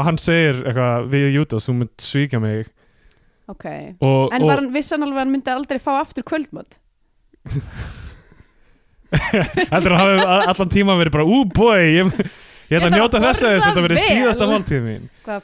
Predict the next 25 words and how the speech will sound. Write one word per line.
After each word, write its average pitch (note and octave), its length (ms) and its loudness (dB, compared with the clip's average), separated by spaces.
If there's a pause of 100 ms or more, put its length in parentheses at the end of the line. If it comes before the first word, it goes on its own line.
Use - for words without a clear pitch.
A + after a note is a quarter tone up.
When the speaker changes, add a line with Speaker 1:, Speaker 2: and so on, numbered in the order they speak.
Speaker 2:
borða C4+ 240 -4
þessu A#3+ 180 -10
gata B3+ 360 -6
því B3 120 -10
hann G#3 100 -10
veit G#3+ 100 -12
að - 60 -16
hann F3 100 -12
er F3+ 100 -16
ekki F#3 60 -18
að F#3+ 60 -14
fara G3 80 -14
að G3+ 60 -12
fá G3+ 40 -6
að G3+ 120 -14
borða G#3+ 180 -8
aftur? - 200 -16 (180)
Speaker 1:
Um, C#3+ 520 0
en, D3+ 180 0
Speaker 2:
Mm, D4+ 120 -2
mm, C4 300 -2 (400)
mm. G#3 140 -16 (120)
Speaker 1:
en - 60 -12
Speaker 2:
Allavega. D3+ 180 -2
Speaker 1:
sko, D#3+ 200 2